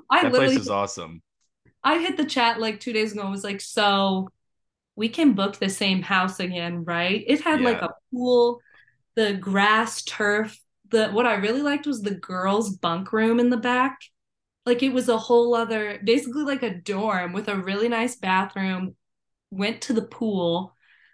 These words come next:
Speaker 1: Like, I think it just helped us all bond, really. But, um, yeah, showed up to the house, was really nervous. I was like, "What are the odds? I'm staying in a house with eighteen strangers and I actually like them all. Like,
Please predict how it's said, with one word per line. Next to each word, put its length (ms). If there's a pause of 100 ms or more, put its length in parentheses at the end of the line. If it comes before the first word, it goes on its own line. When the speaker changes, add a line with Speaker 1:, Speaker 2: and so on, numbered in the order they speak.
(140)
Speaker 1:
Like, 480 (920)
I 60
think 180
it 80
just 180
helped 220
us 120
all 280
bond, 460
really. 540 (320)
But, 220
um, 400
yeah, 300
showed 300
up 120
to 80
the 80
house, 420
was 220
really 220
nervous. 720
I 120
was 220
like, 220
"What 140
are 40
the 160
odds? 680 (920)
I'm 120
staying 320
in 80
a 20
house 220
with 100
eighteen 420
strangers 540
and 100
I 40
actually 340
like 260
them 140
all. 240
Like, 240